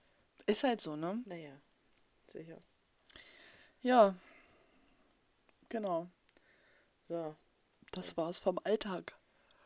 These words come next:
Speaker 2: Jetzt erzähl mal.
Speaker 1: Was
Speaker 2: Wann war
Speaker 1: war
Speaker 2: dir
Speaker 1: das?
Speaker 2: das letzte Mal langweilig?
Speaker 1: Oh, Alter, du stellst mir wirklich so eine Frage.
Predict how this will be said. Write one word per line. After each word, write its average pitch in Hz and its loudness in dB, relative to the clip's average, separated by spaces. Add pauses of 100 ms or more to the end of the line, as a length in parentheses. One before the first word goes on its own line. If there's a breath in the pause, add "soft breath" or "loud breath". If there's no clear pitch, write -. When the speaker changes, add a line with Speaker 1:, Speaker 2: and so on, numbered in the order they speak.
(140)
Speaker 2:
Jetzt 175 -16
erzähl 165 -8
mal. 147 -12 (1120 loud breath)
Speaker 1:
Was 233 0
Speaker 2:
Wann 214 0
war 208 0
Speaker 1:
war 196 0
Speaker 2:
dir 180 0
Speaker 1:
das? 185 -4
Speaker 2:
das - -16
letzte 170 -4
Mal 151 -10 (360)
langweilig? 160 -12 (100)
Speaker 1:
Oh, 180 -12
Alter, 170 -8
du 180 -6
stellst 170 -4
mir 175 -2
wirklich 175 -6
so 175 -2
eine 175 -4
Frage. 180 -8